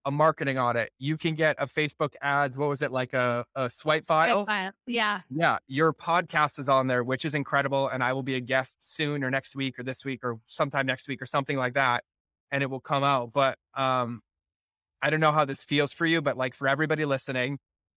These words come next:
Speaker 1: when I decide to take over the intro to the stuff, it's because I really believe in it. And I'm gonna send this podcast to my team to listen to after so we can take some notes and make sure that we're aligned. And so if you are listening to this,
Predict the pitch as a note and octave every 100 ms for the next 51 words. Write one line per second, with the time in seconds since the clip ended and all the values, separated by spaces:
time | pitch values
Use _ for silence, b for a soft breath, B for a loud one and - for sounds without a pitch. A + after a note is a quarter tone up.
0 | _ _ _ - B2+ C3 C#3+ C#3 - C3+
1 | C3+ C3 C#3+ C3+ C#3 C#3 D3 D3 D3+ D3
2 | D#3 D3 E3+ D3+ - D#3+ D3+ C#3+ - C3+
3 | C3 B2+ B2 C3 B2+ B2 A#2+ A2+ A#2 C#3+
4 | F#3 G3 _ _ _ _ B2+ B2 B2 B2
5 | - A#2+ C3 C3 - C3 B2 - B2+ A#2+
6 | C3 B2 - A#2+ A2+ B2+ B2 C3 B2+ B2
7 | B2+ B2+ B2 A#2 - D#3 D3+ - A#2+ B2
8 | C#3 C3 C3+ - C3 C3 C3+ C3 A#2+ A#2
9 | A2+ B2+ A#2+ A2+ B2 A#2 A#2 A#2+ C3 C#3
10 | A#2+ - C#3 B2+ A#2+ _ _ _ _ B2
11 | C3+ D#3+ D#3+ E3 D#3+ D#3+ C#3 B2+ B2 A#2+
12 | -